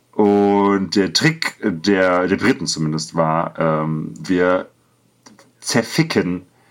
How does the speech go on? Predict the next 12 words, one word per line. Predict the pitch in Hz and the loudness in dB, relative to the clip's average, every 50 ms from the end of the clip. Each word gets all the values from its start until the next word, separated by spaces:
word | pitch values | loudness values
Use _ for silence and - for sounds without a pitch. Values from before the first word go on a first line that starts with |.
| _ _ _ _ - | _ _ _ _ -8
die | - - | -4 -2
komplette | - 104 85 - - 233 220 - - 107 101 - 202 104 107 101 - - _ _ _ _ _ _ _ _ _ _ _ - | -2 -2 0 0 0 0 0 0 0 2 2 2 2 0 0 -2 -6 -10 _ _ _ _ _ _ _ _ _ _ _ -10
chinesische | 80 - - - 107 101 104 107 101 95 98 - - - 95 82 - | -8 -6 -2 -2 0 0 2 0 0 0 -2 -4 -2 -2 -2 -2 0
Wirtschaft | - 101 101 - - - 82 80 - - - - - | 0 0 0 0 -2 -2 -2 -2 -4 -8 -16 -20 -6
und | - 101 85 80 - - - - | -4 -4 -4 -4 -8 -14 -10 -8
die, | - - - - _ _ _ _ _ - | -8 -8 -8 -12 _ _ _ _ _ -10
also | - 82 78 - - - - - - | -8 -8 -8 -8 -12 -14 -18 -10 -4
große | - 101 113 123 120 101 87 | 0 0 0 0 0 -2 -2
Teile | - 101 98 90 | -2 0 0 0
der | 82 82 | 0 0
Gesellschaft | 78 80 78 82 90 101 - - 85 80 - - | 0 0 0 0 0 0 0 -2 -4 -6 -6 -6
einfach, | - 82 80 76 - - 165 160 - | -6 -6 -6 -6 -4 -6 -6 -6 -6